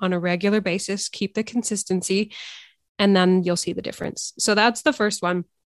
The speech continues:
The second thing that everybody can do before they eat their meal, when you sit down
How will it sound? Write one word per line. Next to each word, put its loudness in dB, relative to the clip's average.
The 2
second 4
thing 4
that 2
everybody 2
can -2
do -2
before -2
they 4
eat 0
their 4
meal, 4
when -2
you 0
sit -4
down 2